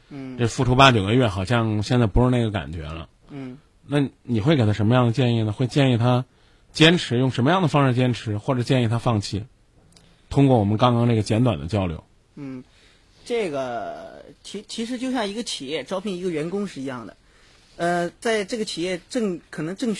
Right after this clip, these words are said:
Speaker 1: 缺人的时候，然后有一个员-，员工走进了这个企业视野。然后呢，但是这个员工，呃，真正到这个企业一试用的时候，发现不是那么回事儿。然后，但作为企业主来说，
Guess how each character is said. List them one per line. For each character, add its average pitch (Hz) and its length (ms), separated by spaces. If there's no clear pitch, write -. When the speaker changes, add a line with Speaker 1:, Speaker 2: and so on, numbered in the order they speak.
Speaker 1:
缺 - 260
人 165 160
的 196 100
时 - 140
候， 131 220
然 135 140
后 151 160
有 120 160
一 139 80
个 147 80
员-， 135 140
员 151 240
工 175 160
走 131 180
进 151 140
了 139 80
这 139 80
个 135 80
企 - 180
业 123 140
视 143 200
野。 - 180
然 185 200
后 247 120
呢， 233 160
但 254 220
是 240 60
这 269 100
个 226 100
员 190 200
工， 220 280
呃， 170 160
真 269 240
正 240 160
到 226 160
这 214 100
个 214 60
企 - 180
业 165 80
一 165 140
试 277 220
用 285 140
的 196 80
时 156 120
候， 139 100
发 196 180
现 208 140
不 180 100
是 254 120
那 254 80
么 185 100
回 139 140
事 165 120
儿。 - 140
然 202 160
后， 269 120
但 285 280
作 - 120
为 214 80
企 - 220
业 247 100
主 202 140
来 175 140
说， 214 340